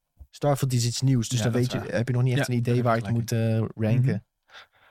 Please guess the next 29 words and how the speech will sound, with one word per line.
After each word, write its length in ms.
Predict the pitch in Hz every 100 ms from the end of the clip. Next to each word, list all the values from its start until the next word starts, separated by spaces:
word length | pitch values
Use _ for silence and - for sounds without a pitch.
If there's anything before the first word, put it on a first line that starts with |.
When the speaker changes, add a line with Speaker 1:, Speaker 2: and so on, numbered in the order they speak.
| _ _
Speaker 1:
Als 180 | 104 113
hoe 120 | 123
belangrijk 420 | 123 120 120 123
gaat 220 | - 110
het 100 | 117
worden 260 | 113 123 117
voor 340 | 117 113 - _ _ -
Xbox. 460 | 123 117 104 - - _ _ _ _ -
Maar 140 | 104
goed. 220 | 123 110
Speaker 2:
Ja. 180 | - 104 - - - _ _
Speaker 1:
Ehm, 240 | - 175 185
we 60 | -
hebben 160 | 156 185
nog 140 | 190
een 80 | 175
flink 320 | - 220 247
lijstje 340 | 214 202 202
met 280 | 165 160 - -
third-party 560 | - 165 - 160 160 135 120
games. 280 | 160 226 -
Speaker 2:
Die 120 | 110
eerste 240 | 131 139
kunnen 180 | - 113
we 60 | 135
overslaan. 440 | 143 151 151 165 - -
Speaker 1:
Ja. 220 | 131 - - _ - 185
Nee! 580 | 226 302 370 339 349 330
Speaker 2:
<laughs> 160 | -